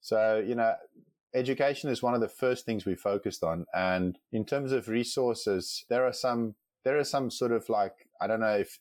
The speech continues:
if it's too early to call them canonical, but there are some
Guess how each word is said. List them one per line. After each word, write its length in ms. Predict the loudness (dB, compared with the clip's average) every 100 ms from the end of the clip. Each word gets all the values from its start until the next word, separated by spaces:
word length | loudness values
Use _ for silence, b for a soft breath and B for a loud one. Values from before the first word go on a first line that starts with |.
| -4
if 180 | -2
it's 160 | -4 -6
too 220 | -2 0
early 280 | 2 2 0
to 120 | -4
call 220 | -2 0 0
them 160 | -2
canonical, 720 | -4 -2 0 0 -2 -4 -4 _ b b -6
but 120 | 0
there 120 | 2
are 80 | 2
some 260 | 0 -4